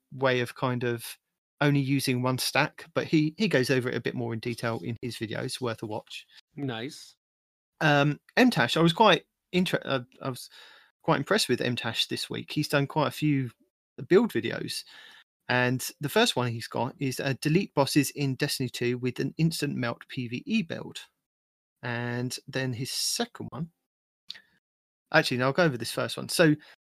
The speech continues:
Speaker 1: this one is mainly with a Titan. So this is what I've been running this week. A Titan on a Void subclass,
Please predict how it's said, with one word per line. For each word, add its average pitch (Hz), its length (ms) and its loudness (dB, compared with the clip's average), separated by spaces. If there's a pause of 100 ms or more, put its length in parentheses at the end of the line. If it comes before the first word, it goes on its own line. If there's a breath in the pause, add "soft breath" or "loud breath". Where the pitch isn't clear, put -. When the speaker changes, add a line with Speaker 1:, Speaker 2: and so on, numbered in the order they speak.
(100)
Speaker 1:
this 214 260 -2
one 180 220 4
is 139 500 0 (400)
mainly 208 320 6
with 127 160 0
a 117 40 -2
Titan. 117 420 -4
So 147 320 2
this 165 200 -2
is 147 100 -4
what 139 100 -2
I've 143 200 -2
been 113 140 -6
running 113 260 -8
this 113 200 -10
week. - 320 -10 (480 loud breath)
A 135 40 -2
Titan 208 600 0 (160)
on 143 300 2
a 127 40 0
Void 139 220 0
subclass, - 640 -6